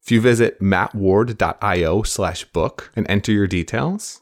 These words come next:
then you'll be notified and occasionally selected to pre-read some of my books before everyone else.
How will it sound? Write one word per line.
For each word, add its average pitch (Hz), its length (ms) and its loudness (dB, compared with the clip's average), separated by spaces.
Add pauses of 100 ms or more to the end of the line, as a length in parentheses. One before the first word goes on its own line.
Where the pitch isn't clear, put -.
then 117 160 4
you'll 127 80 4
be 117 140 4
notified 117 680 2
and 107 140 2
occasionally 110 460 2
selected 98 480 -2
to 95 80 -6
pre-read 107 720 0
some 113 200 -2
of 110 80 2
my 104 140 2
books - 280 -2
before - 380 -2
everyone 95 420 0
else. 107 340 -6